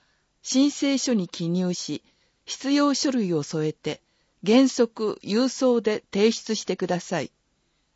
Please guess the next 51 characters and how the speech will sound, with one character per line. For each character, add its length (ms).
申 320
請 260
書 200
は、 160
総 360
合 240
支 200
援 180
資 180
金 280
の 140
再 340
貸 340
付 280
を 260
借 220
り 80
終 140
わ 140
っ 60
た 120
方 280
な 140
ど 120
に 180
順 300
次 200
郵 120
送 240
し 120
て 120
い 120
ま 120
す。 180
市 320
ホ 220
ー 40
ム 120
ペ 200
ー 20
ジ 120
か 140
ら 100
も 220
ダ 200
ウ 120
ン 120
ロ 160
ー 20
ド 120
可。 240